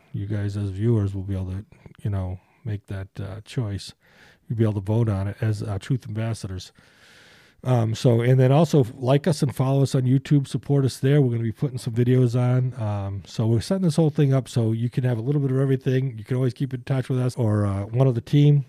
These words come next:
from Deep Dive for Truth. We'll have different times that maybe they'll go live. Um, something short and sweet, but if you guys fire something out there and you catch us on there,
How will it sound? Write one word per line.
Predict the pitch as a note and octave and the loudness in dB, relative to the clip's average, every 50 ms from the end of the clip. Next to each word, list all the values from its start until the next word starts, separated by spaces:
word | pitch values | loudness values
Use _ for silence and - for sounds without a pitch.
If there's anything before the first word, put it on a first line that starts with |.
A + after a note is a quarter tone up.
| _ _ - | _ _ -8
from | - - G#2+ | -6 -6 -2
Deep | G#2+ B2+ C3 B2+ | 0 0 -2 0
Dive | - C#3 B2+ A#2+ | 0 0 0 0
for | - A#2+ | 0 -2
Truth. | - - C#3 C#3 D3+ D3+ - | 0 4 4 4 4 4 0
We'll | A2+ G#2 A2 A2+ A2+ | -4 -2 0 0 2
have | A#2+ A#2 A2 | 0 0 -2
different | G#2+ B2+ A#2 - B2 A2+ A2 | -2 -4 -2 -2 -4 -4 -4
times | - C3 B2+ B2 B2+ B2+ A2 | -2 -2 0 0 0 0 -2
that | A#2+ G#2+ - | -4 -6 -4
maybe | - A#2 A2+ A2 A2 | -2 -2 0 0 -2
they'll | G2+ - A2 A2+ A#2 | -4 -4 -4 -4 -4
go | G#2+ A2+ A2+ A2+ | -2 -2 -2 -2
live. | A2+ A#2 B2 C3 C3 C3+ C#3 C3 - _ - - - - - - - - _ _ _ _ _ - | -2 0 0 2 2 4 2 2 0 _ -18 -20 -20 -20 -20 -20 -20 -20 _ _ _ _ _ -6
Um, | - A#2 A2 G#2+ G2+ G2+ | -2 0 0 0 0 0
something | - - A#2+ B2 A#2+ | -2 -2 -2 -2 -4
short | - - C#3+ B2 A2+ | 0 2 2 2 2
and | B2 A#2 | 0 -4
sweet, | - - - C#3+ D3+ D#3 D3+ | -4 -2 0 0 0 0 -2
but | - G#2+ G#2 | -4 -4 -4
if | G#2 - - | -4 -4 -6
you | A2 | -6
guys | G#2 A#2 B2+ B2 A#2 - | -2 -2 -2 -2 -2 -2
fire | - - B2 B2 B2 A2 | -2 -2 0 0 0 0
something | - B2 A#2 A#2 B2 | -2 -6 -6 -6 -4
out | B2 C3 C3+ C3 | -4 -4 -2 -2
there | - C#3 C3 | 0 0 0
and | B2 A2 G#2 | 0 0 -2
you | G2 G2 | -6 -6
catch | - - C#3+ C3+ B2+ - C3+ | -4 -2 -2 -2 -2 -2 -4
us | A#2 - | -4 -2
on | C3+ B2+ C3 C3 C3 C3 | 0 0 0 0 0 0
there, | C3+ C3 C3+ C3+ C3 | 0 2 2 0 0